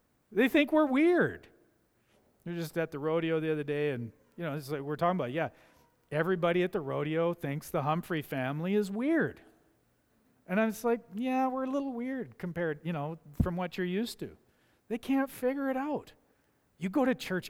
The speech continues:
every Sunday? You, you, you read the Bible all the time?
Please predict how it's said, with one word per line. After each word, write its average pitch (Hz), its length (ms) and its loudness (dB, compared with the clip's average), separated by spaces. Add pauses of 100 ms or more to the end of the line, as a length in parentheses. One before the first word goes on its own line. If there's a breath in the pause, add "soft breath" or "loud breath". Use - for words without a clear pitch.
every 226 360 -2
Sunday? 254 440 -4
You, 208 300 0
you, 220 200 -2 (220)
you 185 180 -2
read 214 280 0
the 262 80 4
Bible 185 500 2
all 175 240 4
the 233 80 0
time? 269 500 -6